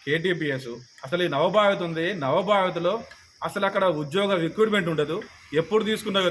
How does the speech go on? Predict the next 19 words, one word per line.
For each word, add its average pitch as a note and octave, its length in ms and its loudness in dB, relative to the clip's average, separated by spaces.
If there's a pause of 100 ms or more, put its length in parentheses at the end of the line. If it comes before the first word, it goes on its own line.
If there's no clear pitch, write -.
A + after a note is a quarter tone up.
తెలియదు, D#3 300 0 (380)
ఎవరిని A3 340 2
తీసుకున్నారో G#3 460 0
తెలియకుండా D#3+ 440 2 (380)
అంతా D3 260 -2 (200)
ఒక, C#3 100 -6 (580)
ఒక C3 80 -16 (220)
చేతిలో F3+ 320 2 (100)
పెట్టుకొని D3 420 -2 (1000)
రిక్రూట్‌మెంట్ D3+ 460 -4 (100)
కానీ B2+ 200 -2 (160)
కాంట్రాక్టులు D3 580 -2
కానీ B2+ 200 -8 (420)
ఒకే F3 180 -2 (140)
వర్గానికి E3 360 0
సంబంధించిన C#3+ 400 -6
వాళ్ళు B2+ 220 -4
చేస్తూ A#2+ 280 -10
ఉంటారు. G2+ 220 -16